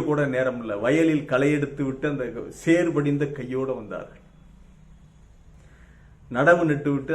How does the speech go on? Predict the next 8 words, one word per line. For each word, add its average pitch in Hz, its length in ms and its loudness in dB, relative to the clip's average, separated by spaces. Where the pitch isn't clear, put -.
அந்த 127 140 -2
காசை 147 280 0
முந்தானையிலே 139 640 0
முடித்து 131 340 -8
கொண்டு 120 320 -8
வந்து 135 240 -6
சேர்ந்தாங்க 117 440 -4
மாநாட்டு. 92 340 -12